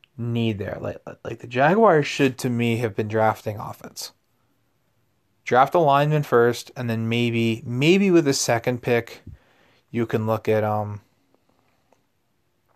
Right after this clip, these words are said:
you know, I, I think that, okay, so I think that pick you might have been able to better, but maybe that pick should have been the,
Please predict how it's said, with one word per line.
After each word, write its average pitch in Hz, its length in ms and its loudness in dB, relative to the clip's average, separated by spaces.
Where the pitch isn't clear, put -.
you 127 100 -4
know, 113 120 0
I, 117 200 2
I 156 100 2
think 196 200 4
that, - 180 2
okay, 135 260 2
so 123 160 0
I 143 80 0
think 220 220 2
that 127 240 4
pick 131 260 0
you 120 100 -2
might 117 220 2
have 113 80 0
been 117 140 0
able 110 240 -2
to - 140 -14
better, 110 500 -2
but 123 140 4
maybe 180 260 4
that 143 260 4
pick 117 220 -2
should 117 180 -6
have 110 80 -2
been 107 140 -4
the, 101 120 -6